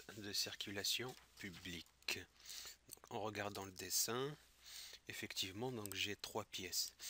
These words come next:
Donc, je vais commencer à poser les pièces. Donc, j'ai ici sur le ruban architecture, groupe de fonctions, pièces. J'ai ici pièces. Donc, je sélectionne. On me demande de pas poser des étiquettes, donc je désactive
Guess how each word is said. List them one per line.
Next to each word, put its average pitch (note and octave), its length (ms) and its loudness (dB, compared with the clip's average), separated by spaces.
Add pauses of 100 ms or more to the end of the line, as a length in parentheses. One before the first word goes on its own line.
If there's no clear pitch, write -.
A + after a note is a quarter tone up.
(540)
Donc, - 380 4 (180)
je G2+ 140 8
vais D3+ 80 6
commencer C3+ 260 6
à B2 40 6
poser G#2 220 2
les F#2 100 6
pièces. - 400 4
Donc, F2+ 180 -4
j'ai G2+ 120 2
ici F#2+ 220 2
sur - 200 4
le F#2+ 100 -2
ruban G2+ 420 -2 (500)
architecture, - 680 2
groupe F#2 220 0
de G2 80 0
fonctions, F2+ 500 4
pièces. C#3+ 480 4
J'ai A2+ 160 0
ici - 220 2
pièces. - 440 -2 (300)
Donc, - 100 -20
je A#2 160 2
sélectionne. G2+ 640 2 (560)
On F#2+ 80 -6
me G2 80 -4
demande A2 320 4
de G#2 80 2
pas C3 160 6
poser G#2+ 260 2
des G2 200 2
étiquettes, - 500 0
donc F2 160 -6
je - 100 -2
désactive G#2+ 600 0